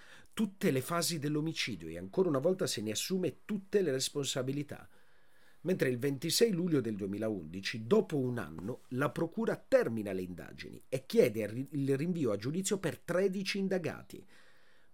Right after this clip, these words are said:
Cosima e Sabrina sono accusate di concorso in omicidio e sequestro di persona.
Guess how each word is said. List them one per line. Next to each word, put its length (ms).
Cosima 360
e 20
Sabrina 420
sono 220
accusate 420
di 80
concorso 460
in 100
omicidio 400
e 40
sequestro 520
di 120
persona. 540